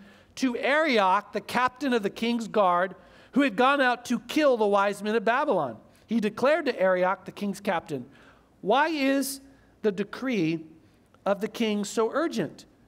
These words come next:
Then Arioch made the matter known to Daniel. And Daniel went in and requested the king to appoint him a time that he might show the interpretation to the king. So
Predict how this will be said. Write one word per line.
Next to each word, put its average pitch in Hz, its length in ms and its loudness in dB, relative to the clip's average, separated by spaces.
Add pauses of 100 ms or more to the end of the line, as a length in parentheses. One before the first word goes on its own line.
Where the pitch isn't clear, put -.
Then 175 160 0
Arioch 190 420 2
made 180 260 0
the 196 60 -2
matter 190 300 2
known 185 240 0
to 214 80 -2
Daniel. 185 500 0 (260)
And 208 160 0
Daniel 202 320 2
went 262 220 2
in 220 240 2
and 185 220 -2
requested 269 580 -2
the 320 80 -2
king 214 400 -2
to 190 80 2
appoint 220 360 -2
him 262 120 0
a 285 60 -2
time 190 480 -2 (360)
that 185 120 0
he 185 100 2
might 190 260 0
show 220 500 2
the 214 120 -4
interpretation 196 720 -4
to 165 80 -10
the 170 120 -10
king. 170 280 -4
So 196 360 0